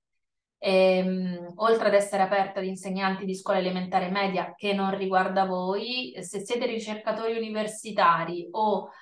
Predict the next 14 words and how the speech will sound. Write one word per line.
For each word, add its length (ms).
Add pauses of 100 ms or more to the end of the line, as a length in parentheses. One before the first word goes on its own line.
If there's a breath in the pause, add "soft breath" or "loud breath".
(180 loud breath)
assegnisti 600
di 80
ricerca 640
potreste 680
partecipare. 1000 (360)
Il 140
soggiorno 560
in 160
questo 300
caso 280
è 60
un 180
term 340
accademico, 1300